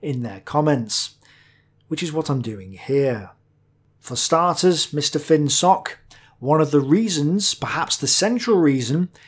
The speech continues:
Hitler went to war was because he didn't believe in trade.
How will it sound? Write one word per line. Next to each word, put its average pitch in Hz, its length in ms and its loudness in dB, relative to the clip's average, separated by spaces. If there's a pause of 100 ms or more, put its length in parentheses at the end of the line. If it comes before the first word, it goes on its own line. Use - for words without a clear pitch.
(120)
Hitler 190 360 -2
went 165 240 -4
to 135 120 -4
war 202 640 2 (240)
was 175 160 -4
because 185 340 -2
he 175 140 0
didn't 160 220 4
believe 135 360 0
in 120 140 -4
trade. 170 580 -2